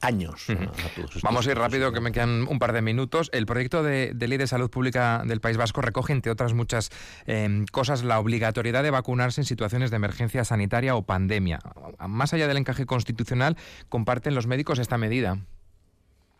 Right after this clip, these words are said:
Speaker 1: A ver, la obligatoriedad en casos de emergencia yo entiendo que para el personal sanitario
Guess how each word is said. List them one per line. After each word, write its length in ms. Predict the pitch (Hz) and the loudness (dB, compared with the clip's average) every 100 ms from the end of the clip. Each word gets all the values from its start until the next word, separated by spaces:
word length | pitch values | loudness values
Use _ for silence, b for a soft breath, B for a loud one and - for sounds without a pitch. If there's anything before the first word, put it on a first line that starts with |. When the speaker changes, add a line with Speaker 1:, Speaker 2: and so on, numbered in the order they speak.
| _ _ - _ _ - | _ _ -20 _ _ -6
Speaker 1:
A 60 | |
ver, 160 | 104 101 | -4 -2
la 160 | 92 | -2
obligatoriedad 880 | 92 90 95 90 - 92 92 120 123 | -2 -2 -2 -2 -2 -4 -2 0 0
en 80 | 107 | -2
casos 340 | 95 120 120 | -2 -4 -2
de 60 | 101 | -4
emergencia 540 | 98 95 - 113 - | -2 -2 -2 -2 -2
yo 100 | 107 | -2
entiendo 400 | 98 90 107 95 | -2 0 0 0
que 100 | 87 | -2
para 200 | 87 92 | -4 -2
el 100 | 85 | -4
personal 500 | 85 82 82 85 95 | -4 -8 -8 -6 -6
sanitario 640 | 101 85 82 76 110 85 | -4 -4 -4 -2 -2 0